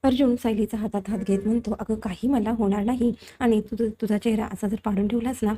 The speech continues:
तर नक्कीच मला काही बरं वाटणार नाही." सायली म्हणते, "माफ करा मला आता." तुम्हाला साथ द्यायला हवी हसऱ्या चेहऱ्याने. आणि अर्जुन म्हणतो, "मग आता स्माइल कर ना थोडीशी." अर्जुन म्हणतो, "मी सुद्धा तुझ्यासारखा असा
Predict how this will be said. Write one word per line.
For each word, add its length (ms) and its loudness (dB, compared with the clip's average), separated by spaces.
तर 60 2
नक्कीच 520 2
मला 240 4
काही 200 0
बरं 240 4
वाटणार 320 0
नाही." 300 0
सायली 240 2
म्हणते, 300 4
"माफ 240 2
करा 200 0
मला 220 2
आता." 300 -4
तुम्हाला 300 -2
साथ 220 -2
द्यायला 260 2
हवी 220 0
हसऱ्या 420 -2
चेहऱ्याने. 460 2
आणि 300 2
अर्जुन 280 0
म्हणतो, 260 0
"मग 200 2
आता 200 -2
स्माइल 280 0
कर 180 -2
ना 120 -4
थोडीशी." 480 -2
अर्जुन 260 4
म्हणतो, 240 0
"मी 180 4
सुद्धा 300 -4
तुझ्यासारखा 420 -2
असा 260 -4